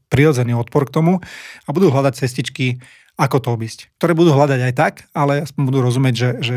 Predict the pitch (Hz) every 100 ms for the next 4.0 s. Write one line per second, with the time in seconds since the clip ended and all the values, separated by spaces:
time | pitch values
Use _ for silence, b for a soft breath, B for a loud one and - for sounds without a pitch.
0 | 123 - 127 147 127 127 127 131 127 120
1 | 123 120 110 113 110 117 123 110 107 175
2 | 151 B B B B B B - 123 120
3 | 123 123 147 - 165 147 147 _ _ 139